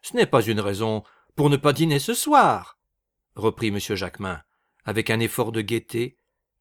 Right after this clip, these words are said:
en offrant le bras à madame Palliat. On passa dans la salle à manger. Madame Jacquemin retint à sa droite monsieur Palliat,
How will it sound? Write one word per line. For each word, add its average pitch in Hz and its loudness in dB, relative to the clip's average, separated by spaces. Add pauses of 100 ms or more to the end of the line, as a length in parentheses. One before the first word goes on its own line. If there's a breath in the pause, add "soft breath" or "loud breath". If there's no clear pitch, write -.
(120)
en 117 -2
offrant 117 -2
le 113 0
bras 101 -6 (320)
à 120 -2
madame 98 -4
Palliat. 78 -12 (1200)
On 165 2
passa 160 0
dans 151 -4
la 127 -2
salle 120 -6
à 110 -4
manger. 85 -10 (1120)
Madame 92 -8
Jacquemin 123 -6 (960)
retint 101 -2
à 101 -6
sa 101 -6
droite 98 -6
monsieur 87 -12
Palliat, 147 -6